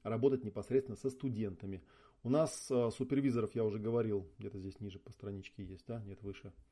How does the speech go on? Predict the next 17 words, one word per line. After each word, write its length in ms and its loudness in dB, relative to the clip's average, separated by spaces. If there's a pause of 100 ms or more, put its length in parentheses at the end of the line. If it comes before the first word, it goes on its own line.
(640)
У 60 -2
нас 240 2
уже 180 -2
есть, 500 4
э, 1160 -6 (320)
по-моему, 560 -6
кого-то 280 -4
там 160 -6
еще 120 -12
не 100 -8
добавили, 440 -4
да. 200 -4
Ну, 140 0
вот 80 6
здесь 180 -2
есть 300 -4 (1160)
видеопрезентации 1200 4